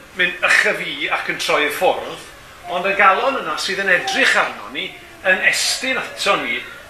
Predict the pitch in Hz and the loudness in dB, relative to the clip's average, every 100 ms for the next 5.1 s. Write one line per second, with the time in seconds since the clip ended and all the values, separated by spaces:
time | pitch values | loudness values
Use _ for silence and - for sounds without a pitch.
0 | - - - - - - 156 185 196 202 | -20 -20 -20 -20 -16 -8 -2 -2 -2 2
1 | 185 - 190 185 170 - 175 143 - - | 2 2 -4 -6 -6 -2 -2 -4 -10 -16
2 | - - - - - - - - - - | -18 -18 -20 -20 -20 -20 -20 -20 -20 -20
3 | - - - - 147 156 151 160 185 202 | -18 -18 -18 -10 -8 -8 2 4 4 2
4 | 196 - - 143 139 143 151 151 160 165 | -8 -14 -12 -4 -4 -4 -4 2 4 4